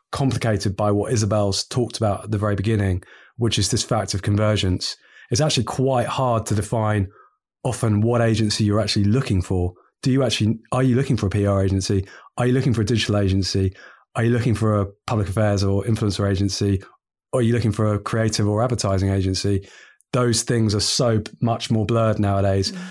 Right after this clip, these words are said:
Speaker 1: And actually, you could give the same brief to lots of different disciplines. And actually, and, and sometimes bringing in that mix is quite interesting as well. So often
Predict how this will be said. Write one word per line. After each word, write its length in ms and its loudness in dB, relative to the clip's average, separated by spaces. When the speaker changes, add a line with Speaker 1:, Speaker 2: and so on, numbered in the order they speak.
Speaker 1:
And 100 0
actually, 260 0
you 140 2
could 160 -4
give 180 -2
the 60 0
same 300 0
brief 280 0
to 60 -2
lots 180 -4
of 40 -8
different 240 -4
disciplines. 580 0
And 120 -2
actually, 500 0
and, 240 -4
and 100 0
sometimes 420 0
bringing 360 0
in 140 2
that 180 0
mix 260 -2
is 80 -2
quite 240 -4
interesting 400 -2
as 100 0
well. 280 0
So 160 0
often 320 -2